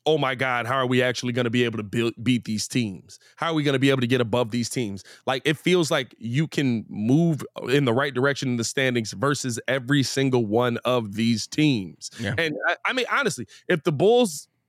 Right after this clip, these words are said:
Speaker 1: again, it would have to be a magical run. I'm not saying it's gonna happen. Don't, don't kill me on this. But if the Bulls can go on a run, if this is the time where the Bulls finally are able to get hot,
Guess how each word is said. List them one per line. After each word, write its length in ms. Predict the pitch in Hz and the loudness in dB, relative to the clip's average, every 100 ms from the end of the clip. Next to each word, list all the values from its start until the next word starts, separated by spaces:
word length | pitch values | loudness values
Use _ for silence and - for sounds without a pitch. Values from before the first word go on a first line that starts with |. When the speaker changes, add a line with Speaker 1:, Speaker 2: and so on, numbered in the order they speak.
| _ _ 180 - - | _ _ -14 -14 -4
Speaker 1:
again, 300 | 165 147 113 | -2 0 -2
it 100 | - | 0
would 140 | 135 139 | 2 2
have 140 | 147 | 0
to 80 | 151 | 2
be 60 | 160 | 2
a 40 | |
magical 400 | 151 143 139 135 | 4 2 0 -2
run. 160 | 123 107 | -2 -2
I'm 100 | 113 | -2
not 180 | 127 | -2
saying 200 | 131 135 | 0 0
it's 100 | 131 | 0
gonna 200 | 120 127 | 2 2
happen. 380 | 127 127 120 123 | 2 0 -2 0
Don't, 300 | 117 120 120 | 2 0 0
don't 200 | 123 123 | -2 -4
kill 160 | 117 127 | 0 0
me 100 | 117 | 2
on 160 | 104 104 | -2 -4
this. 180 | 104 - - _ | -8 -14 -18 _
But 100 | 147 | -2
if 80 | 143 | 0
the 80 | 147 | 0
Bulls 320 | 135 190 190 | 2 2 2
can 300 | - 165 175 | 0 0 0
go 200 | 170 147 | 2 2
on 80 | 131 | 2
a 40 | |
run, 180 | 120 113 | 2 0
if 80 | 101 | 0
this 180 | 165 - | -2 -2
is 60 | 160 | -4
the 100 | 160 | -4
time 280 | 156 143 143 | 0 0 2
where 100 | 131 | 2
the 60 | |
Bulls 280 | 113 135 135 | 2 2 2
finally 400 | - 131 143 147 | 0 -2 2 2
are 120 | 127 | 2
able 200 | 131 127 | 2 0
to 60 | 120 | -2
get 180 | 117 - | -2 -2
hot, 340 | 123 120 95 | -2 -4 -6